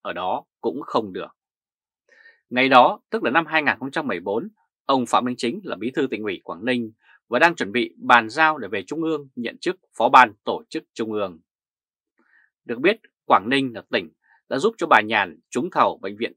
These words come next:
Sản Nhi. Báo chí nước ngoài đã chỉ đích danh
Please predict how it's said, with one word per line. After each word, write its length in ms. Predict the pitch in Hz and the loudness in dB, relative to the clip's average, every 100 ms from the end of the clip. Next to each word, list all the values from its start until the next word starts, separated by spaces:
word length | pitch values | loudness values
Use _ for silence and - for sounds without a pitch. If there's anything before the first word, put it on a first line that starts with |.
| - | -12
Sản 320 | - 120 92 | 0 0 0
Nhi. 380 | 101 113 98 82 _ _ _ _ _ _ _ _ _ _ _ _ _ | -4 -8 -8 -12 _ _ _ _ _ _ _ _ _ _ _ _ _
Báo 240 | 117 123 143 | 6 6 6
chí 300 | 139 151 202 | -2 -4 -6
nước 240 | 139 175 | -6 -6
ngoài 260 | 131 123 98 | 4 4 4
đã 100 | - - _ - | -4 -14 _ -10
chỉ 200 | 123 85 | -8 -6
đích 180 | 143 | -6
danh 300 | 143 135 107 | 4 4 4